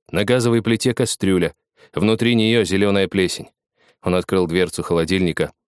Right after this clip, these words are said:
внутри было полно протухшей еды. Мина сел на стул.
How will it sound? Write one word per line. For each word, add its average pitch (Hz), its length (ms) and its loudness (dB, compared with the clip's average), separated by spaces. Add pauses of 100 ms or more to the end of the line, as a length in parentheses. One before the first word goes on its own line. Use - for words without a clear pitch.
внутри 107 460 0
было 98 280 0
полно 92 380 0
протухшей 85 600 -4
еды. 80 320 -4 (580)
Мина 95 320 0
сел 87 240 -2
на 78 140 -6
стул. - 340 -14